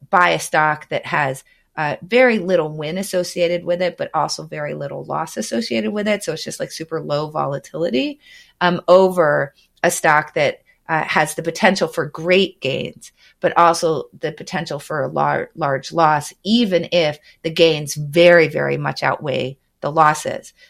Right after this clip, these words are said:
The potential of, like, if there's, like, some two percent chance that you're gonna have some big loss, it's gonna make you reluctant to wanna start it. Okay. So that's just this idea of loss aversion, which is really,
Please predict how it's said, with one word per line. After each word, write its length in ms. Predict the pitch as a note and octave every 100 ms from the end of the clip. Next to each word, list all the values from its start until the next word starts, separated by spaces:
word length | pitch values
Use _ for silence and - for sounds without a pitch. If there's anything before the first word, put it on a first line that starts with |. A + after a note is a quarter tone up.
| _
The 60 | E3
potential 540 | E3 - F#3+ F#3 E3
of, 180 | D3+ -
like, 260 | - D3 -
if 140 | D#3+ -
there's, 240 | D3+ D3
like, 160 | C#3+ C#3+
some 220 | - D3+
two 200 | - A#3
percent 380 | A3 F3+ E3+ D#3
chance 300 | - D#3+ C#3+
that 100 | -
you're 140 | - D3
gonna 180 | D3
have 180 | D#3 C#3+
some 200 | - C#3+
big 180 | C#3 C3
loss, 320 | C#3+ C#3+ C3 - - -
it's 160 | - -
gonna 140 | E3
make 260 | D#3+ D#3 D#3
you 80 | D3+
reluctant 540 | C#3 D3 D3 D3+ D3
to 100 | D3
wanna 220 | C#3 G#2+
start 280 | - - -
it. 100 | G1+ - _ _ _ _ _ _ _ _ _ _ -
Okay. 300 | F#3+ D3+ - - - -
So 160 | - G3
that's 340 | G3 G#3+ - -
just 340 | F#3+ F#3+ F#3
this 160 | F3+ -
idea 260 | E3 D#3
of 80 | D3+
loss 280 | F#3+ F#3+ F#3
aversion, 420 | D#3+ D3 D3 D3+
which 180 | D#3+ -
is 180 | F3 E3
really, 540 | F#3 A#3 G3 D3+ C#3+